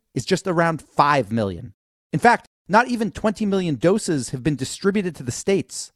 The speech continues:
let alone stuck into American arms. To be clear, this isn't really about supply or manufacturing.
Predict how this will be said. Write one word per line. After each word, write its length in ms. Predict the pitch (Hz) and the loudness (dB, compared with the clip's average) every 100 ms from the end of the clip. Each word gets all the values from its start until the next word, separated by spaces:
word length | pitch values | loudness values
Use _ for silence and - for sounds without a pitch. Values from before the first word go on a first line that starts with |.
| _ - | _ 2
let 160 | 165 | 4
alone 260 | 175 175 160 | 6 4 2
stuck 380 | - - - 190 | -4 -2 0 0
into 200 | 165 190 | -2 0
American 340 | 117 104 139 | 2 0 2
arms. 560 | 143 143 113 90 - - _ _ _ _ _ - | 4 4 0 -4 -12 -18 _ _ _ _ _ -4
To 60 | 185 | 0
be 100 | - | 0
clear, 440 | - 269 240 151 - _ - | -2 0 0 0 -6 _ -2
this 160 | 196 - | -2 0
isn't 300 | 233 269 170 | -4 -4 0
really 240 | 233 269 | 2 2
about 260 | 151 143 - | 2 0 0
supply 640 | - - - 175 202 156 | -6 -6 0 2 4 2
or 140 | 98 | 2
manufacturing. 800 | 107 131 131 160 170 - 117 101 | 0 0 0 0 -2 -2 -4 -4